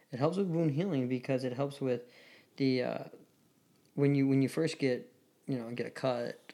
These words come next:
or get a bruise or, um, and it can happen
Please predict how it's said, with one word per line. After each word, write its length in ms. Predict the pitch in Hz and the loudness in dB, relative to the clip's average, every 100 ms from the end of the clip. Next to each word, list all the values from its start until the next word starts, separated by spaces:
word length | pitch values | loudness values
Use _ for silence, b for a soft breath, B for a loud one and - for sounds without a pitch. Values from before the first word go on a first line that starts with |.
| - | -10
or 100 | 113 | -6
get 140 | 120 | -2
a 40 | 113 | -2
bruise 640 | 117 117 117 120 120 - | -2 0 0 -4 -8 -8
or, 240 | 131 123 - B B B B - | -6 -6 -8 B B B B -10
um, 440 | 139 123 123 120 - - | -6 -4 -4 -8 -12 -6
and 100 | 135 | -2
it 60 | 131 | 0
can 100 | 131 | 0
happen 520 | 135 143 135 117 | 0 -2 -2 -6